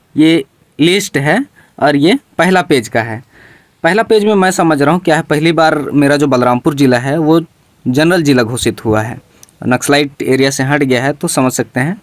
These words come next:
सीधे जनरल में आ गया होगा और आ ही गया है। तो यहाँ छत्तीसगढ़ के लिए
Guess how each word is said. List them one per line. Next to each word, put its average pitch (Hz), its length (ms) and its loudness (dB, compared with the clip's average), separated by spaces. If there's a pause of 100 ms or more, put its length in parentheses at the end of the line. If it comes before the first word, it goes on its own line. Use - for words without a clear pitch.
(100)
सीधे 147 360 -2
जनरल 123 320 0
में 127 140 -2
आ 120 120 0
गया 110 200 -2
होगा 135 240 0 (480)
और 156 120 2
आ 131 180 2
ही 135 140 0
गया 113 200 0
है। 165 160 -4 (640)
तो 165 60 2
यहाँ 160 400 0
छत्तीसगढ़ 151 540 0
के 127 140 -2
लिए 147 260 2